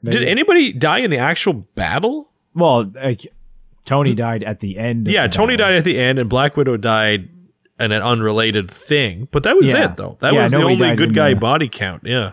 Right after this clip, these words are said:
Speaker 2: Yeah, yeah, exactly. Yeah, if
Speaker 1: Oh.
Speaker 2: Tony gets a big funeral and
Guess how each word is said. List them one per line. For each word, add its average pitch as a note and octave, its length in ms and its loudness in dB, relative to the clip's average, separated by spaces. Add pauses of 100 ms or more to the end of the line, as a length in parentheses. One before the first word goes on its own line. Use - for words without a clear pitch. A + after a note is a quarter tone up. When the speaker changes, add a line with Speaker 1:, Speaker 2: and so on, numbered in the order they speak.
(380)
Speaker 2:
Yeah, C3 280 2
yeah, A2+ 200 -2
exactly. G2+ 480 -4 (400)
Yeah, E3 180 2
if B2+ 60 2
Speaker 1:
Oh. C#3 40 2
Speaker 2:
Tony D#3+ 160 2
gets B2+ 140 -2
a A2+ 40 -4
big B2 140 0
funeral C#3+ 500 2
and A2 580 -4